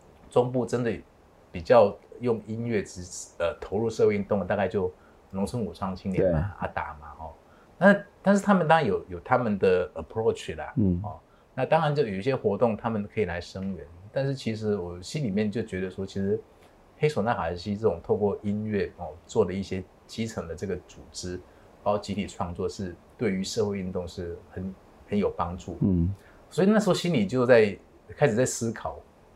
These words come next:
Speaker 1: 到底有没有这个可能，真的在，
Speaker 2: 嗯。
Speaker 1: 哦，当社会需要的时候，
Speaker 2: 嗯。
Speaker 1: 是不是有，有，有机会能够出一点力嘛？
Speaker 2: 嗯。
Speaker 1: 那但是一直那个时候也是空想啊。
Speaker 2: 嗯。
Speaker 1: 那然后，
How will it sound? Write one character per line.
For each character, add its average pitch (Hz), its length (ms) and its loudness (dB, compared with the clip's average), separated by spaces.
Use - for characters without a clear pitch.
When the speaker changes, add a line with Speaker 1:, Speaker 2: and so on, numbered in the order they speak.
Speaker 1:
到 143 100 6
底 104 60 2
有 87 80 -2
没 95 60 -2
有 110 40 0
这 120 60 4
个 104 60 4
可 - 240 -6
能， 71 120 -12
真 101 140 -4
的 98 80 2
在， 98 220 6
Speaker 2:
嗯。 90 80 -2
Speaker 1:
哦， 80 180 -2
当 165 160 8
社 - 240 10
会 139 160 12
需 117 220 0
要 117 340 8
的 95 80 4
时 92 200 2
候， 101 160 4
Speaker 2:
嗯。 - 20 -4
Speaker 1:
是 - 100 -6
不 104 120 -6
是 104 160 -8
有， 82 100 -10
有， 92 240 -2
有 85 80 -6
机 101 220 -4
会 107 160 6
能 87 120 -4
够 92 240 4
出 104 220 -2
一 101 40 0
点 92 160 -4
力 92 100 -4
嘛？ - 80 -18
Speaker 2:
嗯。 90 320 4
Speaker 1:
那 170 260 6
但 170 140 8
是 151 180 0
一 160 60 -4
直 117 160 -2
那 135 100 4
个 123 100 6
时 117 200 4
候 104 360 6
也 85 140 -10
是 95 320 -4
空 107 240 0
想 92 200 -2
啊。 82 160 -12
Speaker 2:
嗯。 98 300 2
Speaker 1:
那 185 240 2
然 117 140 0
后， 185 140 4